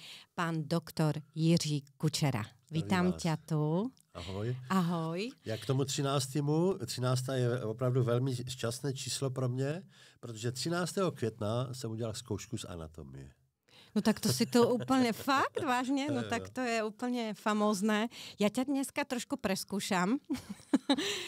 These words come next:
Speaker 1: eh, z anatomie, ale ještě na představení tvojej osoby. Eh, m, pan doktor Jiří Kučera z oboru plastické chirurgie, ale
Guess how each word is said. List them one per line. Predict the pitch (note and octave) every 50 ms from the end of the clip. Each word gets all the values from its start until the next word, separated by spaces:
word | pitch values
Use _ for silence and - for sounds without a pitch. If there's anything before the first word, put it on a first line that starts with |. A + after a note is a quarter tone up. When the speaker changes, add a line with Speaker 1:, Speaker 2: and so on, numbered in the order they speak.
| D#4+ C#4 -
Speaker 1:
eh, | G3+ F#3+ F#3 F#3 F#3
z | D#3+ - - -
anatomie, | A3 G#3 G#3 G3+ G3+ G#3 - G#3+ G#3 G#3+ G#3 G3+ G3+ G#3 A3 - -
ale | F#3+ F#3 F#3 F#3 F#3+ G3 -
ještě | - - - - B3
na | A3+ A3
představení | - - - - - - - A3 G#3 G#3+ G#3+ G#3+ G#3+
tvojej | G#3 - G#3 A3+ G#3+ F3+ D#3 C3+ -
osoby. | F3 E3 - - A#3+ A3 G#3+ B3 B3 B3 B3 B3+ - - - - - - - - - _ -
Eh, | G3 F#3+ F#3 F#3 F#3 F3+ F3+ F3 F3 F3 E3+ D3 - -
m, | - E3 D3+ D3+ E3+ E3+ D#3 -
pan | F#3+ F#3 F#3+ G3+
doktor | G3+ A3 - - - G#3+ G3+ G3 G3 G3 F#3+ G3 G3+ F3+
Jiří | F3+ F#3 F3 E3 - F3
Kučera | - - F3+ F3+ - - G#3+ G3+ G3 G3 F#3+ F#3 F3+
z | F#3 - -
oboru | G#3 F3 E3+ F#3 F3+ E3+
plastické | D#3 - - E3 E3+ E3 - - G#3+ G3+ - - - F3+ E3 D#3
chirurgie, | - - D3+ D3 D3+ D#3 D#3 D3+ D#3 - E3 D3+ D#3 D#3 E3+ F#3+ G#3 - -
ale | - E3+ E3 E3 E3